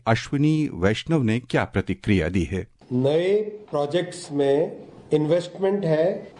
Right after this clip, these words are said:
Speaker 2: छियासी हजार चार सौ अट्ठावन करोड़ का। अमृत stations नाइंटी एट,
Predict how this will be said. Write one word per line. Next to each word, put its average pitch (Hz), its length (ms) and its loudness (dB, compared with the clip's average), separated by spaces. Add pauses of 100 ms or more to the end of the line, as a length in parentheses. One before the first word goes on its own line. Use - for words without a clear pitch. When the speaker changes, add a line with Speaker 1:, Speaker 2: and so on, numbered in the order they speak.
Speaker 2:
छियासी 170 460 0
हजार 156 520 0
चार 147 180 2
सौ 202 340 0 (240)
अट्ठावन 165 580 0
करोड़ 113 280 -2
का। - 300 -16 (320)
अमृत 196 360 0
stations 196 720 -2
नाइंटी 156 840 2
एट, 156 440 0